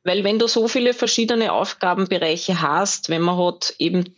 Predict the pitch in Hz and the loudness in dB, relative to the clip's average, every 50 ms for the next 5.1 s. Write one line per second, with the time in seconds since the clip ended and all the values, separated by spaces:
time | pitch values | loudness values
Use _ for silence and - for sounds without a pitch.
0 | _ - 156 175 185 180 185 226 226 - 170 175 170 170 - - - 165 147 143 | _ -4 -2 -2 0 0 -2 -4 -2 0 0 0 0 -2 -4 -4 -4 -2 0 0
1 | 123 131 143 - 165 156 - 185 185 180 180 196 196 202 202 202 202 202 - 180 | 0 0 0 0 0 0 0 0 0 2 2 2 2 2 2 2 2 0 0 0
2 | 170 175 190 208 196 190 190 185 190 - - 214 214 - 208 180 - - 185 170 | 0 0 0 0 0 0 0 -2 -2 -2 -2 -2 0 0 -2 -2 -2 0 0 0
3 | 170 185 160 143 - 175 160 160 160 151 - 156 147 147 - - - - 147 151 | 0 0 0 0 0 -2 0 0 0 0 0 -2 -2 -2 -2 -4 -2 -2 -2 -2
4 | 151 156 - - - 156 - - - - 127 127 - - - - 147 151 156 170 | -2 -4 -4 -6 -6 -6 -4 -4 -2 -2 -2 -2 -4 -6 -8 -6 -4 -2 0 2
5 | 196 208 | 0 0